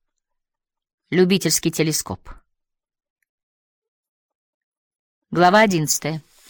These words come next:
Выйдя во двор, Валандер заметил, что снова поднялся ветер. Он встал спиной к ветру и попытался сосредоточиться. Сколько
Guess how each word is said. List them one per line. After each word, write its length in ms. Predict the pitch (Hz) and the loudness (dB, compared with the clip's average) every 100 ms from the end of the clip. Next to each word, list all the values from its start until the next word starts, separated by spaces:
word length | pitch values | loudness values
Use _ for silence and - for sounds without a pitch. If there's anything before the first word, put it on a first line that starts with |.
| - _ _ _ _ _ _ _ _ _ _ _ | -20 _ _ _ _ _ _ _ _ _ _ _
Выйдя 340 | 220 302 294 233 | -8 -4 0 2
во 120 | 208 | 4
двор, 240 | 202 262 | 6 4
Валандер 400 | 165 190 190 165 | 6 4 4 2
заметил, 420 | 127 131 135 185 | 2 0 0 -2
что 160 | 180 196 | -2 -2
снова 300 | - 226 208 | 2 2 2
поднялся 500 | - 120 123 110 110 | 0 -2 -2 -2 -4
ветер. 300 | 87 - - - - - _ _ _ _ _ _ _ | -4 -8 -8 -10 -18 -20 _ _ _ _ _ _ _
Он 180 | 160 156 | -4 -2
встал 240 | - 151 | 0 0
спиной 340 | 127 151 143 139 | 0 0 0 0
к 60 | |
ветру 260 | 143 180 131 | 2 0 0
и 40 | |
попытался 520 | 131 123 127 127 - - | -6 -6 -4 -4 -2 -2
сосредоточиться. 840 | 110 - 113 101 - - - - - _ _ _ _ _ _ _ _ _ | -4 -4 -6 -8 -8 -8 -6 -8 -10 _ _ _ _ _ _ _ _ _
Сколько 580 | - - 147 156 165 | -14 -4 -4 0 0